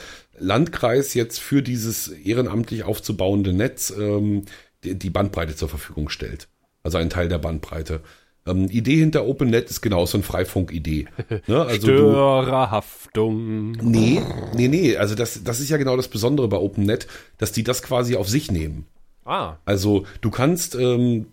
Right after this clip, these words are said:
Speaker 1: äh, gefahrlos dich in das Netz einklinken mit deinem speziellen Router, den du dir gekauft hast,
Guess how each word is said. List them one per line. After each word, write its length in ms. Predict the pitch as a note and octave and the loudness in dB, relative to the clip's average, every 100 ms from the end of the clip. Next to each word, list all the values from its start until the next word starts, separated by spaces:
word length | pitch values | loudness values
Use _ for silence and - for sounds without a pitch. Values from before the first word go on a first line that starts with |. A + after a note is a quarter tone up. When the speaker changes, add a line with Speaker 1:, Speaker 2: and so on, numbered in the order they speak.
| - - | -20 -14
Speaker 1:
äh, 460 | F#2+ G2+ G#2 G#2 G2+ | -12 -12 -14 -12 -6
gefahrlos 560 | A2+ B2 C3+ F3+ E3 | -4 0 2 4 2
dich 120 | D#3+ | 0
in 80 | D#3 | -2
das 140 | B2+ B2+ | -2 -2
Netz 180 | C3+ | -4
einklinken 760 | - C#3+ F3 F#3 F3+ F3+ G3+ G3 | 0 0 0 -2 -2 0 0 0
mit 300 | C#3 D3+ - | -2 -2 -2
deinem 240 | B2+ C3+ C#3 | -2 0 0
speziellen 480 | - C3+ D3 B2+ | -2 -2 0 2
Router, 280 | B2+ D3 D#3+ | 2 0 0
den 140 | C#3+ C#3 | 0 0
du 60 | |
dir 140 | C3 C3 | 0 -2
gekauft 420 | B2+ C3 C#3+ - | -2 -2 -2 -2
hast, 240 | D3+ D#3 | -4 -4